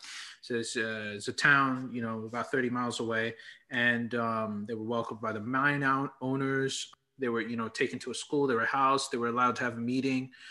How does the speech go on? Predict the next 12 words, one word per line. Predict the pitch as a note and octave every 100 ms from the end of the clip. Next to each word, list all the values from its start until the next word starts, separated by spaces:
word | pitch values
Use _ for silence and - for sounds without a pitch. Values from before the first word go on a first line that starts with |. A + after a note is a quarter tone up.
| - - -
um, | G#2+ A2 A2+
in | B2+ A2+
the | A2
schoolyard, | - - F3 F#3+ F#2 E2+ -
right? | G#2+ B2 C#3 -
And | A2+ G#2+ - A#2+
while | A#2+
they | B2
were |
having | A#2 C3 B2+
the | A#2
meeting, | B2 G3+ G3 B2